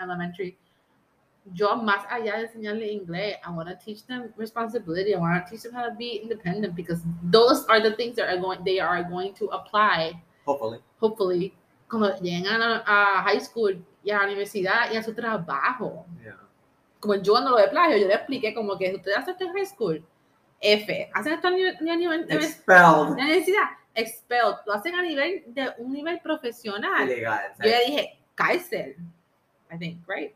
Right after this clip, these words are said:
Speaker 2: I, I don't know if cárcel, the
Speaker 1: Multa, multa gigante,
Speaker 2: It,
Speaker 1: your,
Speaker 2: it,
Speaker 1: your
Speaker 2: it
Speaker 1: career
Speaker 2: depends,
Speaker 1: is
Speaker 2: it
Speaker 1: ruined,
Speaker 2: depends.
Speaker 1: como que, like, hey, it has a lot of, like, you know, negative and serious consequences,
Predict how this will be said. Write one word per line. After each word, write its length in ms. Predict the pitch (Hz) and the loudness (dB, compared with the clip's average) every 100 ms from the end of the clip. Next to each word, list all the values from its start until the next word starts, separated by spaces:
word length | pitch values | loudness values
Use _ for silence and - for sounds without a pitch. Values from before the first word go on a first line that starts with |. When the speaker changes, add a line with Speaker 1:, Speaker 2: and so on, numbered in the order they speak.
| - | -14
Speaker 2:
I, 340 | - - 160 | -16 -8 -4
I 40 | 185 | -2
don't 160 | 208 | -2
know 80 | 202 | -4
if 40 | - | 2
cárcel, 460 | 175 185 196 175 170 | 4 4 2 0 0
the 160 | 175 | -2
Speaker 1:
Multa, 520 | 262 311 359 - 180 202 | 2 6 6 4 -2 -2
multa 260 | 262 269 | 0 2
gigante, 720 | 370 311 214 320 311 262 254 | 2 2 2 0 -2 -2 0
Speaker 2:
It, 120 | 165 | 0
Speaker 1:
your, 280 | 165 240 240 | 4 4 4
Speaker 2:
it, 60 | - | 0
Speaker 1:
your 100 | 240 | 0
Speaker 2:
it 60 | |
Speaker 1:
career 180 | - - | 0 0
Speaker 2:
depends, 180 | 285 330 | 0 -2
Speaker 1:
is 60 | 220 | -4
Speaker 2:
it 40 | |
Speaker 1:
ruined, 300 | 254 277 294 | -4 -2 -2
Speaker 2:
depends. 280 | 285 277 - | -4 -6 -8
Speaker 1:
como 260 | 254 254 247 | -8 -6 -6
que, 80 | |
like, 160 | 220 - 247 | -8 -4 -2
hey, 160 | 185 - _ _ _ | -2 -4 _ _ _
it 80 | - | -6
has 200 | 240 233 | -4 -2
a 60 | 311 | -2
lot 200 | 240 247 | -2 -2
of, 220 | 269 233 | -4 -8
like, 180 | 214 208 - | -10 -10 -10
you 140 | 214 | -8
know, 100 | 202 196 | -8 -8
negative 440 | 202 180 208 247 240 _ | -8 -6 -6 -6 -10 _
and 260 | 208 202 170 _ _ _ _ _ _ _ - | -12 -12 -16 _ _ _ _ _ _ _ -10
serious 380 | 262 349 240 - | -6 -4 -6 -6
consequences, 920 | 196 220 277 - 165 - - - | -6 -6 -10 -12 -14 -14 -16 -16